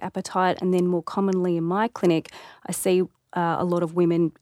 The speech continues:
kind of binge eating, mindlessly eating as a form of self-soothing because they're feeling so fatigued and unmotivated. So supplementation with Withania has led to less controlled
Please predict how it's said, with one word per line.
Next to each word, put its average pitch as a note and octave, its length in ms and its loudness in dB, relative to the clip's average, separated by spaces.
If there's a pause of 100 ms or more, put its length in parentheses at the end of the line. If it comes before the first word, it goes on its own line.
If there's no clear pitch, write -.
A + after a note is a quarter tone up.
(100)
kind E3+ 220 -4
of - 140 -12
binge G3 300 2
eating, F3 360 2
mindlessly F3 640 0
eating E3+ 300 0
as E3 100 -8
a F3 60 -6
form F3 220 -4
of E3+ 100 -6
self-soothing E3 880 -4 (140)
because - 300 -10
they're E3 100 -6
feeling E3+ 380 -4
so D#3 280 -4 (100)
fatigued F3 680 -2
and E3+ 100 0
unmotivated. F3 880 -2 (520)
So G#3+ 360 4
supplementation G#3+ 840 -2
with F#3+ 180 -2
Withania F#3 500 0
has F#3 180 -4
led F3 220 0
to - 120 -8
less E3+ 280 -4
controlled G3+ 640 -2